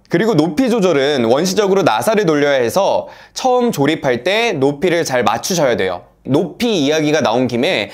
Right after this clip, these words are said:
제가 목 디스크 시술만 세 번 해본 사람으로서 화면, 모니터의 높이는 늘 눈보다 높아야 되거든요.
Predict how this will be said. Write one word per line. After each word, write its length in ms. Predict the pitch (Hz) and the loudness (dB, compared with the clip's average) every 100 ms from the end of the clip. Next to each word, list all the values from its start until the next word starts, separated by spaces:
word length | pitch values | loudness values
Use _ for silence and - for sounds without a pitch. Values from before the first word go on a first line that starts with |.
| - | -4
제가 240 | 175 202 | 0 2
목 240 | 147 170 - | 2 0 -2
디스크 320 | 269 - 247 | -2 0 0
시술만 460 | 226 208 226 214 | 0 0 2 2
세 120 | 208 247 | 0 0
번 160 | 262 | 2
해본 200 | 240 208 | 2 0
사람으로서 720 | 180 151 147 113 - 214 - - - - | 0 0 0 0 -2 -2 -2 -4 -10 -4
화면, 320 | 269 226 123 | -2 2 2
모니터의 460 | 143 254 262 240 | 2 2 0 0
높이는 340 | 160 123 170 170 | 0 0 0 2
늘 200 | 139 117 | 0 0
눈보다 440 | 127 175 247 226 | 2 2 2 2
높아야 460 | 143 120 - 254 240 | 0 -2 -2 0 0
되거든요. 600 | 147 120 101 110 190 | 0 0 -2 -4 -6